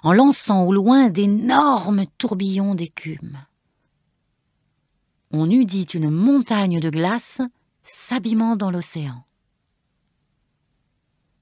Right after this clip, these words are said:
C'est là qu'il est resté depuis. Et quiconque désire se procurer du bronze n'a qu'à se rendre sur ce point.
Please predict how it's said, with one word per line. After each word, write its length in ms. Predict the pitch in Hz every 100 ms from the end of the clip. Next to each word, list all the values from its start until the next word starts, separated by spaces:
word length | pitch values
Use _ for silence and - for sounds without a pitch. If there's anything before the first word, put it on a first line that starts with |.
| _
C'est 200 | - 202
là 160 | 190 190
qu'il 180 | - 170
est 100 | 170
resté 440 | 156 - - 131
depuis. 460 | 180 - - 151 143 _ _ _ _ _ _ _ _ -
Et 100 | 196
quiconque 560 | 302 - 349 311 208
désire 380 | 175 185 180 185
se 100 | -
procurer 480 | 147 180 - 175 170
du 100 | 151
bronze 520 | 131 143 175 254 262 - - - _
n'a 120 | 247
qu'à 140 | 277 294
se 140 | -
rendre 200 | 320 339
sur 260 | - 339 -
ce 100 | 269
point. 400 | - - 160